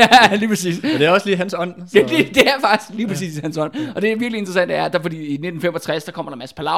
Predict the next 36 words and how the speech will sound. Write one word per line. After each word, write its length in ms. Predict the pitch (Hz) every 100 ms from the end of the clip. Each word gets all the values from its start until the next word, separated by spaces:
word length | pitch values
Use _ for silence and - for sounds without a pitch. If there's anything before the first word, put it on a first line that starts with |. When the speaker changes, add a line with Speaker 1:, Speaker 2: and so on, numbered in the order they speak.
| 180
Speaker 1:
om, 120 | 156
folk 180 | 156 156
ligesom 180 | 151 160
opdager 260 | 156 165 -
Gud. 220 | 190 285 - _ _ _
Der 60 | 147
er 80 | 151
sådan 220 | 196 165
en... 120 | 143
Øh, 260 | 113 98 107
sådan, 340 | 151 147 135 _ _ _ _ -
øh, 260 | 135 123 131
sådan 320 | 139 143 151
et, 120 | 170 165 226 170
øh, 120 | 151
sådan 160 | 170 160
en 140 | - 98
racestat 680 | - 254 - - 165 170 190
nede 320 | 185 185 214
i 40 | 165
Sydafrika, 580 | - 226 180 170 185 151
hvor 120 | 151
de 200 | - 143
er 100 | 107
fascister, 560 | - - 247 254 285 240 -
dem, 80 | 175
Speaker 2:
Ja. 60 |
Speaker 1:
der 60 | -
styrer 280 | 143 208 196
det 80 |
der 80 | 170
land, 220 | 160 196
og 100 | 180 156
Speaker 2:
Ja, 40 |
Speaker 1:
de 20 |
Speaker 2:
ja. 60 | 156